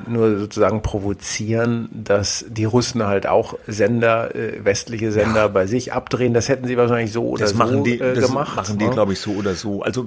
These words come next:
Speaker 2: viel
Speaker 1: Und,
Speaker 2: mehr
Speaker 1: äh,
Speaker 2: provozieren.
Speaker 1: ja.
Speaker 2: Ich meine, was will man noch? Der
Speaker 1: Ja.
Speaker 2: Mann, der führt einen Angriffskrieg gegen die
Speaker 1: Ja.
Speaker 2: Ukraine, ein, ein, quasi einen Vernichtungskrieg. Was
Speaker 1: Ja.
Speaker 2: will man denn da noch mehr provozieren?
Speaker 1: Ja.
Speaker 2: Ja.
Speaker 1: Der, der Fall ist ja auch relativ eindeutig, was man auch in diesem ganzen Kultursektor, auch im Wirtschaftssektor natürlich sagen muss,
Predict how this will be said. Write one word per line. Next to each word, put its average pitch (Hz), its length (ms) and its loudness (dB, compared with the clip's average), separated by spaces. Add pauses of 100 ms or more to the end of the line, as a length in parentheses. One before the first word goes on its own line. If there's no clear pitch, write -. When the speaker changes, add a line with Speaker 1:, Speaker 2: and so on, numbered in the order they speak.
Speaker 2:
viel 135 160 -6
Speaker 1:
Und, 127 240 6
Speaker 2:
mehr 139 160 4
Speaker 1:
äh, - 20 2 (100)
Speaker 2:
provozieren. 120 600 2
Speaker 1:
ja. 113 60 -4
Speaker 2:
Ich 113 80 -8
meine, 117 100 2
was 104 160 -2
will 120 80 -4
man 113 120 0
noch? 98 200 -2
Der 113 160 -4
Speaker 1:
Ja. - 60 -
Speaker 2:
Mann, 135 160 -2
der 110 100 2
führt - 220 -4
einen 110 80 -2
Angriffskrieg - 1000 -2
gegen 110 300 -4
die 120 80 -6
Speaker 1:
Ja. - 60 -2
Speaker 2:
Ukraine, 123 500 -2
ein, 107 200 -2 (160)
ein, 104 100 -6
quasi - 280 -6
einen 95 140 -2
Vernichtungskrieg. 107 1000 0 (400)
Was - 240 -2
Speaker 1:
Ja. - 60 -2
Speaker 2:
will 139 120 4
man 117 120 4
denn 101 160 0
da 101 160 -2
noch 107 220 0
mehr 110 240 2
provozieren? 104 920 -2 (300)
Speaker 1:
Ja. - 260 -8 (120)
Speaker 2:
Ja. 92 140 -4
Speaker 1:
Der, 98 240 2
der 135 320 4
Fall 143 260 0
ist 139 140 0
ja 131 80 4
auch 120 140 -4
relativ 123 360 2
eindeutig, 127 460 0
was 120 180 2
man 113 140 0
auch 113 340 2
in 113 140 -4
diesem 107 180 -2
ganzen 107 240 -4
Kultursektor, 131 1080 2
auch 110 200 0
im 107 120 -4
Wirtschaftssektor 120 680 0
natürlich 113 280 -2
sagen 113 260 2
muss, 113 320 -2